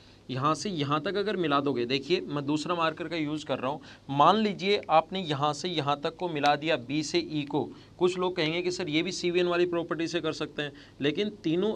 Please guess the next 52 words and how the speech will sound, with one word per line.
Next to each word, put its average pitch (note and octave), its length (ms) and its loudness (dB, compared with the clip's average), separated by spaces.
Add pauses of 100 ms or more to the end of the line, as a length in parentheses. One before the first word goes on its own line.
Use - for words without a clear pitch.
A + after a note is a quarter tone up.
ऐसी D#3+ 340 -2
सीवीएन F3 340 0
अगर F3 180 -4
एक F#3 300 2
जगह G#3+ 180 -2
इंटरसेक्ट G3+ 480 -4
करिए F#3 220 0 (180)
तो A3 140 4
लगा D3 240 2
रहे D3 120 -2
थे D#3+ 100 -6
हम D#3+ 120 -2
लोग, F3+ 180 -2 (260)
ये F3 100 0
हो D#3 240 0
सकता F#3 260 -6
है F#3+ 60 0
इसको F3+ 220 -4
मिलाओ D3+ 360 -2 (240)
तो D#3+ 60 -2
ये E3+ 140 -4
थोड़ी E3 180 2
सी F3+ 140 -2
ऊपर D#3+ 380 -4
से F3+ 200 0 (160)
या D#3 100 -2 (100)
थोड़ी D3+ 200 -4
सी - 120 -6
नीचे D3 260 -4
से E3 100 -6
निकल D3+ 260 -4
जाए, D#3 120 -2
ये D#3+ 240 2
यहाँ C3 320 0
पर B2+ 140 -8
मिल E3 160 -4
रही E3 180 0
है, F3 140 0 (260)
ये F#3 100 4
यहाँ B2+ 260 0
पर C#3+ 140 -4
मिल D3 180 -2
रही D#3 120 0
है D#3 120 0
और D3+ 200 -4
ये F3 120 4
यहाँ C3 220 2
पर A#2+ 140 -8
मिल C#3 120 -4
रही C#3+ 80 -2
है, F3 120 -2
तीनों D#3 300 -6